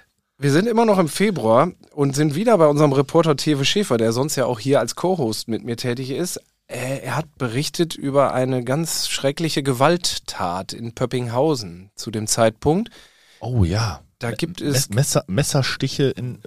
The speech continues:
Speaker 2: Pöppinghausen.
Speaker 1: Beziehungsweise irgendwo zwischen Hauptbahnhof und Pöppinghausen, ne? Also da gab es ja diese schwere, äh, Tat, genau.
Speaker 2: Also ich glaube,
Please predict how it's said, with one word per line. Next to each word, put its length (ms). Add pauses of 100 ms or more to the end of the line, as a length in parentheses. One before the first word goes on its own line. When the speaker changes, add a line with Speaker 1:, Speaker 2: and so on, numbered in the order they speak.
Speaker 2:
Pöppinghausen. 720 (100)
Speaker 1:
Beziehungsweise 500
irgendwo 320
zwischen 480
Hauptbahnhof 600
und 500
Pöppinghausen, 720
ne? 220
Also 220
da 180
gab 260
es 320
ja 340
diese 440
schwere, 1800
äh, 100
Tat, 400 (120)
genau. 140
Speaker 2:
Also 240
ich 120
glaube, 360